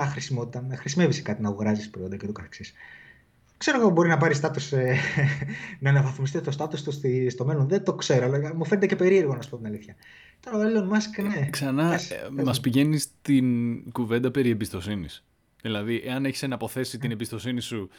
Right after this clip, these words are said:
Speaker 2: στο ότι ό,τι πει ο Elon Musk θα ανέβει σε αξία, ή απλά επειδή το λέει ο Elon Musk, εγώ αγοράζω, ε, τότε, ε, αυτόματα αναβαθμίζεται και η ίδια. Δηλαδή, είναι, είναι ένας περίεργος φαύλος κύκλος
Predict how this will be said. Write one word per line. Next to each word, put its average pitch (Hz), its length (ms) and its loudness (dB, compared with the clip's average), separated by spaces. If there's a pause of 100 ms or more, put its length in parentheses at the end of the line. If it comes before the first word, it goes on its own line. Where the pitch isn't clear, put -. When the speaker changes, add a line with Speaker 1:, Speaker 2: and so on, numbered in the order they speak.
(160)
Speaker 2:
στο - 280 -8
ότι 110 300 -8 (760)
ό,τι 127 220 -2
πει 131 120 0
ο 127 100 2
Elon 123 280 0
Musk 127 180 -6
θα 127 100 -6
ανέβει 127 500 -4
σε - 140 -12
αξία, 120 500 -8
ή 165 300 -2
απλά 156 360 -6
επειδή 135 280 -2
το 127 140 -4
λέει 117 160 -2
ο 113 100 -2
Elon 110 320 -6
Musk, 104 180 -8 (120)
εγώ 110 220 -8
αγοράζω, 98 680 -8 (640)
ε, 170 520 -6 (120)
τότε, 202 300 -6
ε, - 100 -10 (600)
αυτόματα 254 680 -8
αναβαθμίζεται 214 580 -8
και 214 140 -8
η 220 60 -4
ίδια. 180 260 -2
Δηλαδή, 143 420 -2 (220)
είναι, 170 240 -6 (100)
είναι 180 140 -6
ένας 180 200 -8
περίεργος 170 360 0
φαύλος 170 280 -4
κύκλος 135 420 -4